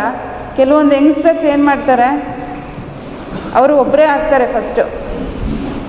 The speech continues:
ಒಬ್ಬರೇ ಆಗಿ ನಂತರ ಏನು ಮಾಡ್ತಾರೆ,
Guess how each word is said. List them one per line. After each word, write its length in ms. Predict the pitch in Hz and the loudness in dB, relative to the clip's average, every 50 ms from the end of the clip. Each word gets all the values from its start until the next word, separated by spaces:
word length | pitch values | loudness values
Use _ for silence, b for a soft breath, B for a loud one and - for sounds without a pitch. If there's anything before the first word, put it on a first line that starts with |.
| - - - - - - - | -12 -12 -12 -12 -10 -6 -4
ಒಬ್ಬರೇ 200 | 233 214 285 320 | -2 0 2 4
ಆಗಿ 340 | 339 349 339 339 330 - 320 | 4 4 4 4 4 2 2
ನಂತರ 280 | 285 285 285 294 - 330 | 2 2 2 2 4 4
ಏನು 240 | 320 311 302 294 294 | 4 4 4 4 4
ಮಾಡ್ತಾರೆ, 680 | 294 285 302 302 285 277 294 311 330 320 294 320 294 | 2 2 2 2 2 4 4 2 0 -2 -4 -6 -8